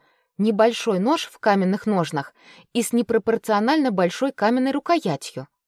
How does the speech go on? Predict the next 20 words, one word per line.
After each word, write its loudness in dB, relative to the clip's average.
С -20
трудом 0
опустилась -6
на -6
стол, 0
прилично -2
проехавшись -6
на -8
хвосте. -8
Хорошо, -4
хоть -2
стол 0
огромный. -4
Нет, -2
на 2
воду 0
все-таки -2
гораздо -2
легче -2
садиться. -10